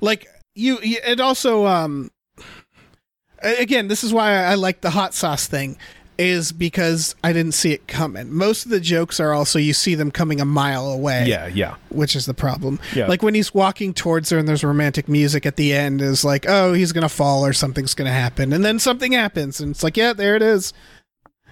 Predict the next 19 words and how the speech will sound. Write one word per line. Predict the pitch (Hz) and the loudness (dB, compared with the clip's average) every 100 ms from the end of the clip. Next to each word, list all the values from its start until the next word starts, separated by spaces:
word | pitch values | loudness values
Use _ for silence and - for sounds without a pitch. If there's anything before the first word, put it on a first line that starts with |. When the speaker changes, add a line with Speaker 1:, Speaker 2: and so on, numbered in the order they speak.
| - | 0
Speaker 1:
You | 190 | 2
know, | 208 208 | 4 2
like, | 185 175 190 | 0 -2 -4
it's | 175 - | -4 -2
just, | 185 - - - | 0 -2 -6 -2
Speaker 2:
Mm-hmm. | 165 139 127 - - _ - - - - | 0 0 -4 -10 -20 _ -20 -20 -20 -6
Speaker 1:
again, | 220 208 240 185 | -4 -2 -2 -4
it's, | 196 202 - - | -6 -6 -6 -6
it's | 220 - - _ _ _ _ - | -6 -6 -16 _ _ _ _ -6
a | 220 | -4
comedy | - 240 294 330 330 | -2 0 0 0 0
for | 277 247 | 2 -2
people | - 233 240 214 | 0 -2 0 2
who've | 202 170 | 2 2
never | 180 196 208 196 | 2 2 2 -2
seen | - 185 | 0 0
a | 156 | -2
comedy | - 214 233 156 135 | 0 0 0 -2 -8
before. | 135 147 - 147 107 - | -8 -8 -6 -8 -8 -12